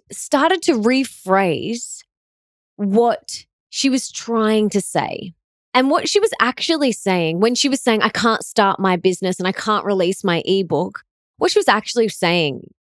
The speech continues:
was, "My mean girl, my inner mean girl is telling me that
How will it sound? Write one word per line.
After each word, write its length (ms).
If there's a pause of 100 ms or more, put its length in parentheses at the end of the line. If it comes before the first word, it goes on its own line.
was, 640 (760)
"My 200
mean 400
girl, 240
my 160
inner 220
mean 220
girl 160
is 120
telling 400
me 320
that 280